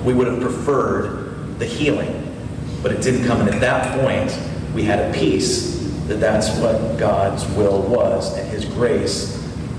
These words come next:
was gonna be sufficient. We may not get the mercy, but we will always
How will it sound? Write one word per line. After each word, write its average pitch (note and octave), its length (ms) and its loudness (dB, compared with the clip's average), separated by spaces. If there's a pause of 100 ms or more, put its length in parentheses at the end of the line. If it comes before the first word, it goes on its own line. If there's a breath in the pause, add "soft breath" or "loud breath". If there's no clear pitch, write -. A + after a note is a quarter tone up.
(120)
was G#2+ 140 0
gonna G2 180 0
be G2 120 0
sufficient. - 600 0 (220)
We C3+ 100 2
may D#3+ 160 2
not F#3 180 2
get D#3+ 160 2
the D#3 60 2
mercy, D#3 420 0 (680)
but C#3+ 140 2
we D3 100 4
will D3+ 200 4
always D3+ 480 4